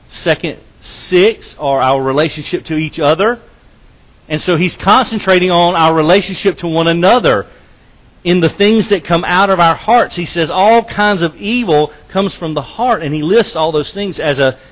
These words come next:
as an example. And it's the evil things that come out of our hearts, that's what defiles us.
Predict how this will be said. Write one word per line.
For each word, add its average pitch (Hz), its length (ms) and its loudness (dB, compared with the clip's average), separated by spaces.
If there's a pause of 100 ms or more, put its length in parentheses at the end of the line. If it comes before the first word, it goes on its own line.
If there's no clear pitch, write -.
(140)
as 147 140 -6
an 151 100 -2
example. 131 680 -4 (1160)
And 147 140 -2
it's 156 220 -4
the 143 160 0
evil 214 380 -2
things 160 320 -6
that - 120 -8
come 180 200 -4
out 175 140 2
of 147 100 -2
our 139 100 0
hearts, - 480 -2
that's 165 260 -6
what 156 180 -6
defiles 196 680 -2
us. 87 480 -10